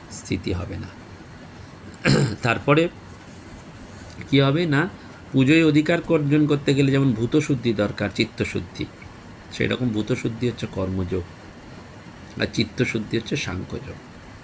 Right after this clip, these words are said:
এই উভয় যোগের সাহায্যে যে স্থিতি লাভ হয়, সেটাই হচ্ছে ভক্তি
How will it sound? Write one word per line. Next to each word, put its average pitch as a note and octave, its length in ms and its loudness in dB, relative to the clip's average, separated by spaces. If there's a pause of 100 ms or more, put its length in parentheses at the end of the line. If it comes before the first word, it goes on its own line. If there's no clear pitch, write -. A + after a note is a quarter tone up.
(560)
এই B2 220 4
উভয় B2 380 4
যোগের A2+ 300 2
সাহায্যে D3 540 0
যে B2 200 2
স্থিতি - 500 -2
লাভ F2+ 300 -2
হয়, A2 180 -2 (560)
সেটাই G#2 360 -4
হচ্ছে G#2 220 -6
ভক্তি F2+ 480 -4